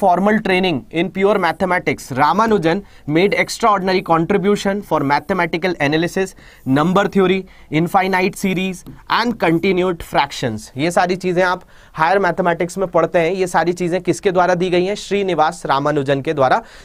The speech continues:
दी गई हैं। इसके अलावा जब ये तेरह साल के थे तो mastered the book on advanced trigonometry, जो एस एल लोनी,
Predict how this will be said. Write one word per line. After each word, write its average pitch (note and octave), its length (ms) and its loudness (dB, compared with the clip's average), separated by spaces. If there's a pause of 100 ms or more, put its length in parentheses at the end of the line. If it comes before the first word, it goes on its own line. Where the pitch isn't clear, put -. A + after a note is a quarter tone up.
दी F3 120 4
गई C3+ 160 2
हैं। G#2+ 140 -4 (260)
इसके F3 220 2
अलावा G#3+ 300 4
जब A3 200 2
ये A#3 60 2
तेरह A3 340 2
साल G3 260 0
के F#3 140 0
थे F3+ 200 2
तो A3 100 2
mastered F3+ 540 0
the G#3+ 80 0
book G3+ 340 2
on G3+ 180 2
advanced F3+ 460 0
trigonometry, F3+ 680 2 (280)
जो E3+ 200 4
एस F#3 200 0
एल A#3 80 4
लोनी, F#3 400 2